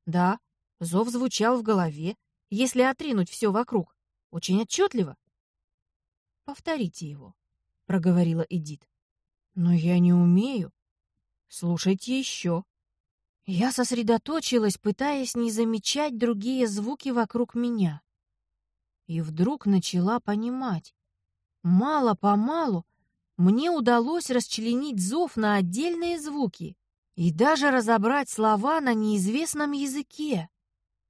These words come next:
По телу побежали колючие мурашки, приподнимая волоски. Я невольно задышала медленнее и глубже, и всё слушала, слушала,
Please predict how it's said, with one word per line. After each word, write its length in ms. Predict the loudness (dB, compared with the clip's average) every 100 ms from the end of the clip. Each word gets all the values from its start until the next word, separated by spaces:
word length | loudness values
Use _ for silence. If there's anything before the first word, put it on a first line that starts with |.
| _ _ _
По 140 | -4
телу 380 | -4 -2 0 0
побежали 560 | 2 0 0 0 0 0
колючие 500 | 0 0 0 0 0
мурашки, 480 | 2 0 0 -4 -4
приподнимая 680 | -4 -2 0 0 0 0 0
волоски. 580 | -2 -2 -6 -12 -16 -16 _ _ _ -4
Я 220 | 0 0
невольно 540 | 2 0 0 -2 -2
задышала 580 | -2 0 -2 -2 0 0
медленнее 800 | 0 -2 -4 -2 -2 -2 -2 -4 _ _
и 100 | -4
глубже, 560 | 0 0 0 0 0 -2 -4 _ _ _
и 60 | -8
всё 200 | -6 -6
слушала, 640 | -8 -6 -6 -6 -6 -4 -6
слушала, 800 | -4 -2 0 -2 0 -2 -2